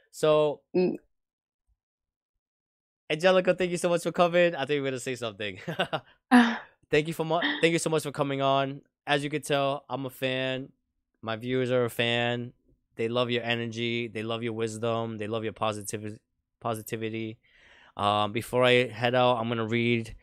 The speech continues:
Speaker 1: the comment that just came on. You're doing a fantastic job on this new game, Ivan. I really hope you can check out the community page. I am so proud of you, Angelica. I will definitely be sharing your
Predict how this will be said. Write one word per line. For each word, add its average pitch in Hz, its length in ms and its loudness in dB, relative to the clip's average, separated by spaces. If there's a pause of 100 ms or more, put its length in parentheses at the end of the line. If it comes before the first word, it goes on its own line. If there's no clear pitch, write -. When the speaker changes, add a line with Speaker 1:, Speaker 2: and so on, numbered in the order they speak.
(500)
Speaker 1:
the 110 80 -2
comment 110 300 2
that 104 80 0
just 113 200 -2
came 113 260 4
on. 151 360 6 (540)
You're 117 160 6
doing 135 180 6
a 127 60 4
fantastic 127 520 4
job 117 260 4
on 110 100 0
this 107 200 -2
new 123 360 0
game, 123 680 0 (180)
Ivan. 131 540 2
I 107 140 -2
really 123 320 0
hope 123 260 0
you 113 100 -8
can 110 160 -6
check 120 360 -4
out 117 340 -2 (300)
the - 60 -20
community 113 220 -8
page. 165 540 2 (420)
I 117 240 2
am 117 180 0
so 147 340 0
proud 143 320 2
of 135 120 -4
you, 139 200 -2
Angelica. 139 800 -2
I 117 100 -4
will 113 140 -4
definitely 120 400 -6
be 120 140 -8
sharing 120 420 -4
your 113 320 -4